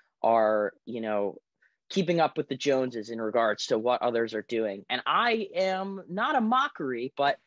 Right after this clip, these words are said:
I am not looked high upon for working at a summer camp all my years in college, right? And so to put time and effort into a university or region that's just 'cause it's close to camp is not gonna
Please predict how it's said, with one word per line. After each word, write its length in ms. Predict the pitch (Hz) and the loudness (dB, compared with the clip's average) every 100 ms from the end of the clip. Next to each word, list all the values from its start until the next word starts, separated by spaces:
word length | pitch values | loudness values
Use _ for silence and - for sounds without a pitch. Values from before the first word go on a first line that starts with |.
| _ _ - | _ _ -8
I 160 | 139 220 | 0 0
am 140 | 240 | 0
not 280 | 220 202 160 | 0 -2 -2
looked 220 | 190 190 | -2 -4
high 240 | - 208 214 | -2 0 0
upon 380 | - 147 131 131 | -2 -8 -10 -10
for 100 | 143 | -10
working 360 | 139 147 147 139 | -6 -8 -8 -8
at 80 | |
a 40 | 135 | -6
summer 280 | - 180 139 | -6 -6 -8
camp 260 | 131 113 | -8 -6
all 140 | 117 123 | -4 -4
my 140 | 123 | -4
years 260 | 123 123 - | -4 -6 -10
in 80 | 107 | -10
college, 580 | 160 165 95 - - - | -4 -2 -4 -10 -18 -6
right? 260 | 113 147 - _ _ _ - | -2 -2 -4 _ _ _ -10
And 120 | 135 | -4
so 240 | - 135 | 2 2
to 140 | 135 135 | 0 -6
put 340 | - 247 214 _ - - | 0 2 2 _ -20 -8
time 320 | 185 190 170 | -2 0 -2
and 100 | 135 - | -10 -6
effort 340 | 190 - 131 139 | -6 -4 -6 -6
into 360 | 151 - 139 | -10 -6 -6
a 40 | 120 | -4
university 800 | 147 135 135 156 - 135 120 | -4 -4 -2 -2 -2 -2 0
or 260 | 104 110 104 - - _ - 65 | 0 0 -2 -8 -20 _ -20 -14
region 480 | 131 175 226 147 117 | -4 0 0 0 -2
that's 260 | 107 - - | -4 -8 -8
just 280 | 147 - - | -8 -6 -2
'cause 180 | 170 | -2
it's 160 | 123 - | -2 -8
close 400 | - 147 185 - | -2 2 2 2
to 100 | - | -12
camp 420 | - 170 202 131 _ _ - - _ _ _ | -10 -4 -4 -4 _ _ -20 -20 _ _ _
is 220 | 147 139 | -4 -2
not 320 | 151 160 185 - - | 0 -2 -2 -8 -6
gonna 260 | - 165 | -2 0